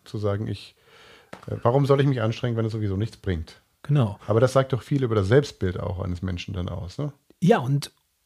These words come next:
Speaker 2: und genau das ist ja, und das war ja deine Frage von eben, und das ist veränderbar und das ist ja die gute Nachricht. Das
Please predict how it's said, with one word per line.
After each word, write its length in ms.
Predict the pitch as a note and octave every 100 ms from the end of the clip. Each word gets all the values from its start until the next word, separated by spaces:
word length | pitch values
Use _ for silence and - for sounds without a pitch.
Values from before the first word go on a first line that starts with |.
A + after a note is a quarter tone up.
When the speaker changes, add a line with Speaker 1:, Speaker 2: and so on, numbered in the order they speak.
| _
Speaker 2:
und 340 | D3+ C3 -
genau 340 | D3+ C3+ C#3 D3+
das 160 | C3+
ist 140 | F3 -
ja, 180 | C3 C#3
und 220 | D3 C3+
das 160 | C3+
war 100 | C3+
ja 40 | C3
deine 200 | A#2+ A#2+
Frage 320 | - C3 A2+
von 140 | A#2+ C3+
eben, 240 | F3+ G#2+
und 140 | A2+
das 120 | C3 C3+
ist 140 | -
veränderbar 800 | B2 - E3+ G#3+ A#2+ A2+ A#2+ C3+
und 260 | B2+ - - - - - -
das 140 | B2 C3+
ist 120 | A#2+
ja 120 | A#2+
die 80 | A2
gute 360 | - G3+ -
Nachricht. 720 | A2 D2 - - G2+ - - - _ _ _ _ _ _ -
Das 400 | G#2 - -